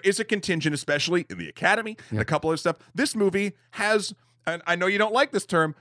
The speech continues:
Speaker 1: quite a bit of Oscar bait thrown around its boat.
Speaker 2: Yeah.
Speaker 1: Uh, it, it, it fits a lot of check boxes that the Academy likes.
Speaker 2: Yeah.
Speaker 1: Um,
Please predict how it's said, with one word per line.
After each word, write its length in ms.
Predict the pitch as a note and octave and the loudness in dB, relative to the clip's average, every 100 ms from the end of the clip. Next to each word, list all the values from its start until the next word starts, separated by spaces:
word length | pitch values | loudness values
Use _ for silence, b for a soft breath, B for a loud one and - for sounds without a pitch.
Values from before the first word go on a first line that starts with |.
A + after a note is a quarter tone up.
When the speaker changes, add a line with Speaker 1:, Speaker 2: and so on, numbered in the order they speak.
| b | b
Speaker 1:
quite 200 | G#4 F4 | -4 0
a 20 | |
bit 140 | A#3 G#3+ | 2 2
of 40 | G3+ | 2
Oscar 320 | G#3 - F3+ | 0 2 -2
bait 320 | F3 D#3+ - | 2 0 -2
thrown 260 | F3+ G3 F3+ | 0 0 2
around 460 | F3+ F#3 F3 E3 E3 | 2 4 2 -2 -6
its 140 | C#3+ | -2
boat. 400 | C#3 F3 C#3 - b b b | 4 4 4 -6 b b b
Speaker 2:
Yeah. 60 | E3+ | 2
Speaker 1:
Uh, 440 | D#3+ D#3 D3+ D3+ - | 4 4 2 2 0
it, 460 | F3 F#3 F3+ F#3+ G3 | -2 0 2 0 4
it, 160 | F#3+ F#3 | 2 4
it 140 | F3+ - | 0 0
fits 180 | C4 | 0
a 60 | A3+ | 2
lot 260 | F#3+ F3+ F3 | 2 4 2
of 160 | D3+ C3+ A#2+ | 0 -8 -4
check 280 | G3+ F3 - | 0 0 2
boxes 400 | D3 - D3 B2 | 0 0 -4 -6
that 120 | A#2+ | 0
the 100 | C#3+ | 0
Academy 440 | - E3 D3 C#3+ | 2 -2 -2 -2
likes. 600 | A#2+ A#2 A2 D#2+ - - F#2+ | -4 -4 -4 -4 -6 -6 -6
Speaker 2:
Yeah. 180 | G2 - B B B | -8 -8 B B B
Speaker 1:
Um, 560 | D3 C#3 C3 B2+ A#2 | 0 0 0 -6 -10